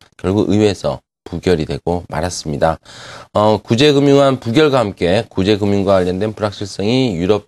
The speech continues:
재정위기를 재점화시킬 수 있다는 그런 우려감으로 연결되면서 일단 글로벌 금융시장에 상당한 변동성을 가져오고 있는, 어, 상황이라고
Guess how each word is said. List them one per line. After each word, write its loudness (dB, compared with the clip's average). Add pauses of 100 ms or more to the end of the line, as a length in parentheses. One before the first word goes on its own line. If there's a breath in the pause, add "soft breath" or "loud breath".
재정위기를 -2
재점화시킬 -6
수 -12
있다는 -4 (320 loud breath)
그런 -2
우려감으로 2
연결되면서 -2 (300 loud breath)
일단 -2
글로벌 4
금융시장에 -4
상당한 -8
변동성을 -2 (280 soft breath)
가져오고 -2
있는, -4 (160)
어, -6
상황이라고 -4